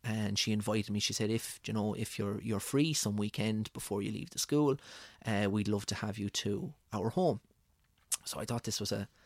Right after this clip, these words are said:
fantastic idea to see a different part of Africa, um, to kinda go to a country that I'd never been to and to learn more about, I guess, what she had gone through and, uh, and Rwanda as a country. So it wasn't long after that, uh,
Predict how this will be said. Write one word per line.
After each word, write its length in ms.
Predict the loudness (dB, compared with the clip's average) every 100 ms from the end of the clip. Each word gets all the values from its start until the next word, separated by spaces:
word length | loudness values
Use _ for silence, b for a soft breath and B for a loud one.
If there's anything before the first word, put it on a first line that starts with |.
| b
fantastic 640 | -4 -4 0 0 0 0 2
idea 320 | 2 2 0
to 100 | 0
see 220 | 0 0
a 40 |
different 280 | -2 -2 -2
part 240 | -2 -2 0
of 80 |
Africa, 480 | 0 0 -4 -4 -4 B B B B -2
um, 520 | 0 0 0 -2 -6 b b -12
to 100 | -2
kinda 220 | 2 2
go 180 | 2 0
to 120 | 0
a 40 |
country 280 | 0 0 0
that 120 | 2 2
I'd 160 | 4
never 220 | 2 2
been 240 | 2 2 2
to 80 | 2
and 100 | 2
to 100 | 2
learn 300 | 2 2 2
more 260 | 4 2
about, 440 | 2 0 -2 -2 -4
I 120 | -4
guess, 280 | -2 -2 -2
what 160 | -4 -2
she 220 | 0 0
had 120 | -2
gone 240 | 0 0 0
through 380 | -2 -2 -2 -4
and, 180 | -8 B B B -6
uh, 340 | -2 0 0 -2
and 160 | -4 -2
Rwanda 420 | -2 -2 -2 -2
as 100 | -4
a 60 | -2
country. 340 | -2 -2 -4
So 280 | 0 0 0 B B B
it 80 | -2
wasn't 280 | 0 0 4
long 180 | 4 6
after 300 | 2 2 0
that, 300 | 0 0 -6 _
uh, 440 | -2 0 0 -2